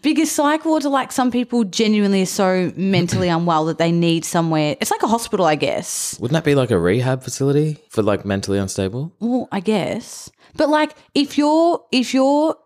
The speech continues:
Speaker 1: crazy, like, genuinely mentally unwell, I don't think they would just put you in jail.
Speaker 2: I don't know.
Speaker 1: I
Speaker 2: For
Speaker 1: don't
Speaker 2: me, I thought jail and psych wards were the same thing, but, like, if you're fucking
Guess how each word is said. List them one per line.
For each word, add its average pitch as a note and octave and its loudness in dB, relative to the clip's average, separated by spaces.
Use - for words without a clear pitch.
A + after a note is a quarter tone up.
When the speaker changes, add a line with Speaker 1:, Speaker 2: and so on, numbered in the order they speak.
Speaker 1:
crazy, F#3+ -4
like, F#3+ -2
genuinely G#3+ 2
mentally E3+ 0
unwell, D3+ 0
I A3+ 0
don't D4+ 0
think D#4+ -2
they D4 2
would G3+ -2
just F3 -4
put C#3 -4
you E3+ -2
in D#3 -2
jail. F#3 -2
Speaker 2:
I B2+ -4
don't A2 0
know. G#2 0
Speaker 1:
I - 0
Speaker 2:
For C3+ 2
Speaker 1:
don't C3+ 2
Speaker 2:
me, B2+ 2
I C3+ 2
thought C3+ 0
jail G2+ 2
and F2+ -2
psych F2+ 0
wards E2+ -4
were E2+ -10
the F2 -6
same F2 -6
thing, E2+ -8
but, F2+ -4
like, D#2+ -4
if F#2 -8
you're F2 -8
fucking E2+ -8